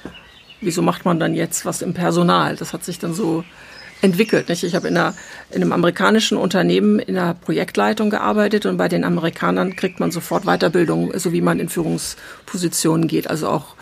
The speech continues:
Personalführung, Selbstführung. Ich kann nur andere führen, wenn ich mich selbst führen kann, nicht? So solche Dinge. Und da hat sich dann eben gezeigt, dass mein eigentliches Interesse, mein eigentliches Interesse nicht so sehr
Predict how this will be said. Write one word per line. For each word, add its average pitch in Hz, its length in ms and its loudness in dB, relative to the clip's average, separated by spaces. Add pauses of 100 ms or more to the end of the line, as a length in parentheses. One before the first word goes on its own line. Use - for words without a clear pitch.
(260)
Personalführung, 170 1120 2 (560)
Selbstführung. 190 800 2
Ich 190 160 -2
kann 185 160 -2
nur 180 140 0
andere 170 180 -2
führen, 180 280 -2
wenn 175 100 2
ich 175 120 -4
mich 190 140 -4
selbst - 300 -4
führen 190 280 0
kann, 208 280 0
nicht? 202 180 -2
So 170 140 -2
solche 180 280 0
Dinge. 196 280 2 (640)
Und 180 180 2
da 180 220 4
hat 202 100 0
sich - 160 -2
dann 185 160 2
eben 190 220 2
gezeigt, 190 440 0
dass - 280 -8 (920)
mein 160 220 0
eigentliches 214 400 2
Interesse, 180 640 0
mein 175 180 -2
eigentliches 185 340 0
Interesse 185 400 -4
nicht 175 200 -6
so 170 120 -6
sehr 170 360 0